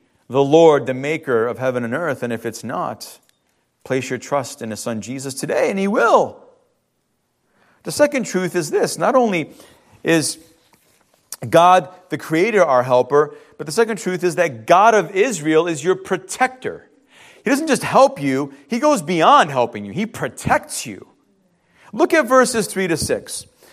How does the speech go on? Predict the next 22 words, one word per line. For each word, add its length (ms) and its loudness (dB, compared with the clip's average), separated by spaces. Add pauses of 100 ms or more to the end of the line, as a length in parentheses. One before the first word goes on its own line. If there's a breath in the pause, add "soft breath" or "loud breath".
(220 soft breath)
This 100 -4
is 60 -2
what 120 -2
the 60 6
Bible 340 6
says. 320 2
"He 80 -2
will 160 2
not 360 0
let 240 0
your 140 2
foot 300 -2
slip. 420 -4 (520)
He 180 -4
who 140 4
watches 560 2
over 220 2
you 240 -4
will 120 2
not 200 0
slumber. 480 2
Indeed, 540 -4